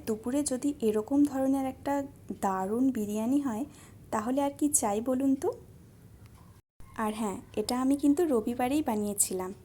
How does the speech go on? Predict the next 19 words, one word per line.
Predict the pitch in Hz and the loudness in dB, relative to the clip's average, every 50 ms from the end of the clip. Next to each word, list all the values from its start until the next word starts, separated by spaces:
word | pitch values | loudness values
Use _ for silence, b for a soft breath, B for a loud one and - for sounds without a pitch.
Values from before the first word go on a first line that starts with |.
| - - - 240 | -18 -10 -6 -4
but | 269 294 - - | -4 -4 -4 0
আপনাদের | - 220 214 - - - 220 226 | 0 0 0 0 -2 -2 0 0
সাথে | 226 - 247 247 - 480 - - | -2 -2 -6 -2 -4 -4 -2 -2
আজ | 254 220 214 - | -4 -4 -2 -2
শেয়ার | - - 196 190 190 | -2 -2 -2 -2 -2
করছি। | 190 - 190 196 - - - - - - - - - - - - - - - _ _ _ _ _ _ _ - - - | -2 -4 -4 -4 -2 -2 -2 -2 -4 -10 -12 -18 -20 -20 -20 -20 -20 -20 -20 _ _ _ _ _ _ _ -20 -18 -12
খুব | - - 339 349 | -6 -4 -4 -4
সহজ | - - - 262 233 254 285 277 - | -4 -4 -4 -2 -2 -2 -2 -2 -2
পদ্ধতিতে | - 277 262 269 - 262 269 269 262 - 285 | -2 -2 -2 -2 -4 -4 -4 -2 0 0 0
আপনাদের | 262 240 - - 220 220 240 233 | 0 0 -2 -4 -4 -4 -4 -4
দেখানোর | 226 - 196 190 - 214 226 247 | -2 -4 -4 -4 -2 -4 -2 -2
চেষ্টা | 247 - - 240 233 - - 240 | -2 -2 -2 -2 -2 -2 -4 -4
করেছি, | 240 254 240 240 - - 330 339 | -2 -2 -4 -2 -2 -2 -2 0
যাতে | - 214 - - 214 | -2 -4 -4 -2 -4
আপনারা | 202 196 - 208 208 214 220 | -4 -4 -4 -4 -2 -2 -2
সবাই | 214 - 214 202 208 220 240 | -2 -2 -4 -2 -2 -2 -4
ট্রাই | 240 - - 247 240 | -4 -4 -2 -2 -2
করতে | 240 240 254 240 240 - 262 | -2 -2 -4 -4 -4 -6 -6
পারেন। | 247 - 254 254 269 392 | -4 -4 -4 -2 -2 -4